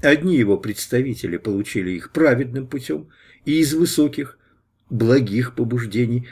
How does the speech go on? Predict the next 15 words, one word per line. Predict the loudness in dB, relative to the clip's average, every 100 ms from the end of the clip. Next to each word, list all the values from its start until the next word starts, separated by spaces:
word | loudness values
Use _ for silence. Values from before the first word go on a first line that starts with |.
| -14 0
другие | 2 4 6 6
неправедными | 6 4 4 2 2 0 -4 -8
средствами | -6 -2 -2 -2 -6 -6 -10 _ _
и | 0 2
для | 4 2
низких | 2 -2 -4 -6 -8 -8 -8
намерений. | -4 -2 -2 -4 -6 -10 _ _ _ -4
Но | 4 4 4 -2 _
тому, | 2 4 4
что | 2 -2 -4
входит | -2 -2 -2 -6
в |
состав | -8 -4 -4 -4 -6 -10
внутреннего | -2 2 2 0 -4 -4 -6 -6
«я», | -6 -8